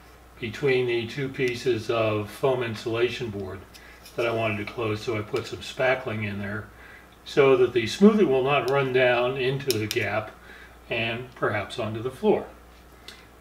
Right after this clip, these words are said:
So our next step will be to actually apply the Smooth It. Our next step is to actually apply the road service. We're gonna use this product, Smooth It, from Wood-, Woodland Scenics. It is a plaster material,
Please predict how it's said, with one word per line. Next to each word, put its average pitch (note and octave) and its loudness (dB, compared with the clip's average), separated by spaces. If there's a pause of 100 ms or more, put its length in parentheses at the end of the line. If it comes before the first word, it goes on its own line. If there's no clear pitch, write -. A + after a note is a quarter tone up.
(180)
So A#2+ 0
our A2+ 0
next A#2+ 0
step C#3 0
will C3 0
be B2+ -6
to B2 -4
actually A#2+ -2
apply A2 -4
the A#2 -10
Smooth G#3 -2
It. - -20 (460)
Our A#2+ 8
next C#3 0
step C3+ 2
is B2 2
to B2 2
actually A2 -2
apply G2+ -2
the F#2+ -10
road B2+ 0
service. B2 -2 (480)
We're B2 0
gonna A#2+ 0
use A#2 2
this A#2+ 0
product, A2+ -2
Smooth D3 -2
It, D#3 -2
from G#2+ -4
Wood-, A#2 -6
Woodland G#2+ -2
Scenics. C#3+ -4 (580)
It B2+ 6
is A#2+ 4
a A#2 4
plaster B2+ 4
material, G#2 -6